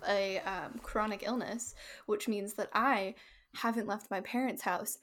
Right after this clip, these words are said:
in, um, probably, like, twelve days or so now. Like, legitimately, like, I've gone into the backyard. My dad forced me to go on a walk with him the other day. It was awful. It was terrifying. There were people out there.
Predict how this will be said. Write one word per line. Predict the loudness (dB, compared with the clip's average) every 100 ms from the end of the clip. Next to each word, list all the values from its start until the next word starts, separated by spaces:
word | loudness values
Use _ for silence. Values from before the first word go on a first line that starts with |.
| -16 _
in, | 0 2 2 2 2 0 0 2
um, | 2 2 2 0 -2 -6 -10 _ _
probably, | -2 2 2 4 4
like, | 4 4 -2 _ _ _ _ _
twelve | 2 6 6 4
days | -2 0 2
or | 2
so | 6 6
now. | 6 6 6 4 -2 -18 -20 _ 4
Like, | 8
legitimately, | 8 8 8 4 4 2 2
like, | 2 -2 -6 -18 -4 2
I've | 4
gone | 6 6 6
into | 4 2
the | 2
backyard. | 4 2 2 0 0 0
My | 0 0
dad | 2 2 2
forced | 0 -2 0
me | 0
to | 0
go | 2 2
on |
a | 2
walk | 0 0 0
with | -4 0
him | -2
the | 0
other | 2 2
day. | 2 0
It | 0
was | -4 -2
awful. | -2 0 -2
It | -2
was | -2 -2
terrifying. | 0 0 2 0 2 2
There | 0
were | -2
people | -6 -6 4 6 8
out | 6 6
there. | 6 8 6